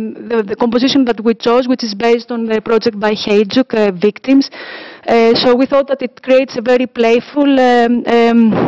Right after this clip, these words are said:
uh, dialogue between the new, uh, structures and the old ones.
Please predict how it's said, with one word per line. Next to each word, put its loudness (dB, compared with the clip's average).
uh, 2
dialogue 0
between -2
the -4
new, 2
uh, 2
structures -2
and 0
the 0
old 0
ones. 0